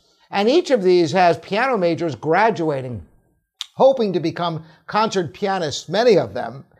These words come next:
you might be discouraged by the whole idea of making a living as a pianist.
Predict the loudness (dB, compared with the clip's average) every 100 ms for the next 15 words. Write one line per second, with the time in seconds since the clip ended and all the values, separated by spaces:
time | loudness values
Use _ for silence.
0 | _ -20 -20 -16 -4 0 4 4 4 2
1 | 2 0 2 6 6 4 2 2 2 4
2 | 6 6 6 2 0 2 2 2 -2 -4
3 | -4 -2 0 0 -2 -2 -4 -2 0 0
4 | 0 -10 -16 -20